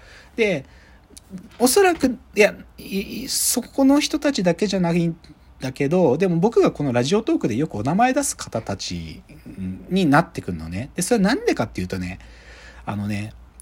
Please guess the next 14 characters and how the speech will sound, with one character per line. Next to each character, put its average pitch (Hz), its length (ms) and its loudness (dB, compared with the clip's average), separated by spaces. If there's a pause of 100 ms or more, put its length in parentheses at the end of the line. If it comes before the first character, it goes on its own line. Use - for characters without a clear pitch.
(880)
む-、 190 200 0 (300)
二 180 140 4
千 403 320 4
十 139 280 2
九 175 240 2
年 101 340 -2
に 110 220 -2
実 120 280 -2
は 180 60 8
僕 127 320 -2
ら 466 80 2
の 139 100 0
会 101 260 -6
社 90 460 -2